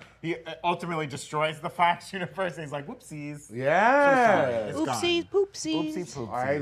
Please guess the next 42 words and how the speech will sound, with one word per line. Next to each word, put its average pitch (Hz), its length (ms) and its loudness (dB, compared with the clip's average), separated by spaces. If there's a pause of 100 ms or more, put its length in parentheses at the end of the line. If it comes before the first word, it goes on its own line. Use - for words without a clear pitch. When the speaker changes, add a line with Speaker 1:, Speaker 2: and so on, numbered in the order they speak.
(100)
Speaker 1:
like 143 340 0
it. 90 360 -8
Speaker 2:
Uh, 160 40 6
uh, 147 1000 12
we 196 120 4
also 262 240 8
wanna 269 140 4
remind 214 240 4
you 208 60 -6
guys 202 160 2
a - 80 -8
few 214 160 -10
programming 135 680 -4
announcements, 107 640 -10
Speaker 1:
Yes. 113 80 -8
Speaker 2:
right? 143 300 2 (300)
Uh, 151 200 10 (180)
if, 165 260 -4
if 160 140 -6 (320)
you 165 100 -8
know 214 140 2
we've 247 120 -2
been 196 120 -4
covering 180 320 2
The 170 80 0
Last 156 320 0
of 147 120 -8
Us 147 160 -8
here 156 140 0
on 143 100 0
the 139 80 -12
channel, 165 320 -6
part 127 200 -6
of 117 80 -12
our 113 120 -8
after 113 280 -14
show 127 160 -12
on 127 140 -8
The 127 60 -10
Break 131 300 -6
Room. 151 260 -8
Speaker 1:
Mm-hmm. 156 200 -14